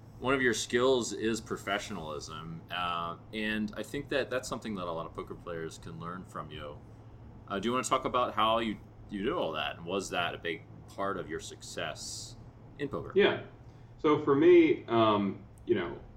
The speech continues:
Speaker 2: I always looked at poker as, as a business, and I
Speaker 1: Mm-hmm.
Speaker 2: always understood, even from a young age, like, the amount, the importance,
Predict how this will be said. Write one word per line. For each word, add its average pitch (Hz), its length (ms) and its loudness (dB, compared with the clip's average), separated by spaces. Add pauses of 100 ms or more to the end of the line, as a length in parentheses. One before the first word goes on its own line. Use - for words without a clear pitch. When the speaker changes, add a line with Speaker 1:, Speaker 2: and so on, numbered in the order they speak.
Speaker 2:
I 113 100 2
always 123 220 8
looked 120 200 2
at - 160 -4
poker 101 600 4
as, 92 880 -4 (720)
as 101 180 2
a 95 40 -2
business, 98 640 -2 (100)
and 90 500 -6
I 95 140 2
Speaker 1:
Mm-hmm. 92 60 2
Speaker 2:
always 90 340 2 (300)
understood, 104 960 6 (260)
even 120 260 4
from 110 180 4
a - 20 6
young 101 260 4
age, 90 420 2
like, 87 360 0
the 90 100 0
amount, 92 400 0
the 95 220 0
importance, 107 880 0